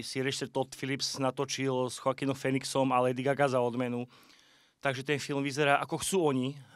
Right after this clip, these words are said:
a nie ako chcú diváci. Takže ja si myslím, že, e, veľa ľudí ten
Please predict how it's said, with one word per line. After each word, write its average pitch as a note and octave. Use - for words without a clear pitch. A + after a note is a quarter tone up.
a B2
nie C3+
ako B2+
chcú -
diváci. C3+
Takže C3+
ja D3+
si D#3
myslím, D#3
že, C3
e, -
veľa C3
ľudí D#3+
ten D3+